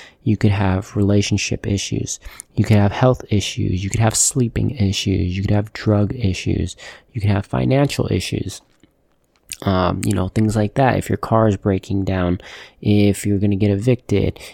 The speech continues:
if you are trying to become sober, if you, um, you know, are in and out of a relationship that's unhealthy or toxic, you have so many different things, you know, and then you have, um, anxiety,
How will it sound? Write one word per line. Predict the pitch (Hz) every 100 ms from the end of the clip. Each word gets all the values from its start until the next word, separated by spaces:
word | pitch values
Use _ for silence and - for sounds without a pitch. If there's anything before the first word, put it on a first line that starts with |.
| _
if | - 104 104 101 -
you | 101 101 98
are | 104 104 101 98 98 104 -
trying | - 120 117
to | 110
become | 113 113 110
sober, | - 127 123 113 98 98 95 - - _
if | 113 101 101 -
you, | 104 101 101 98 98 101
um, | - 107 - - 113
you | 107 98
know, | 101
are | 110
in | 110 113
and | 113
out | 104
of | 107 113
a |
relationship | 107 110 117 117 110 - 107
that's | - -
unhealthy | 101 101 110 113 104 92
or | 95
toxic, | - 127 120 - 123 - - - -
you | -
have | 127 156 139
so | 143
many | 139 135
different | 120 120 120 110
things, | 110 98 92
you | 95
know, | 101
and | 113 107
then | 107
you | 104
have, | 104 98 98 101
um, | 95 78 - -
anxiety, | 104 107 120 117 101 95 -